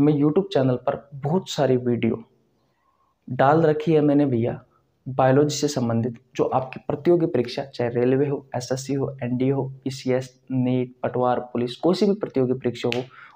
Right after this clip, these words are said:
उन सभी के लिए उपयोगी है। तो ज-, please आप हमारे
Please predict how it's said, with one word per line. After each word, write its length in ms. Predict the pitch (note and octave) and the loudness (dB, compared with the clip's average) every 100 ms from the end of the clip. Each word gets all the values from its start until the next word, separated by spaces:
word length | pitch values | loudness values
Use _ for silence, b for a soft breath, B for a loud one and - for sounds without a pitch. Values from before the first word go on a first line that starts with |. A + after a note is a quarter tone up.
| - | -2
उन 140 | F3 | -2
सभी 380 | E3 D3+ C3 F3+ | 0 -2 0 0
के 140 | - | 0
लिए 280 | C#3+ A#2 A2 C3+ | -2 -2 -6 -10
उपयोगी 440 | B2+ A2+ G#2+ A2+ | -10 -6 -4 -4
है। 160 | A2+ - _ _ _ _ _ _ - | -6 -16 _ _ _ _ _ _ -8
तो 80 | A2+ | -6
ज-, 120 | A2+ | -6
please 600 | - B2+ C#3 C#3 - - - | -6 0 2 0 -8 -16 -4
आप 100 | B2 A#2 | -4 -2
हमारे 440 | A#2+ A#2 A2+ - | 0 0 -2 -4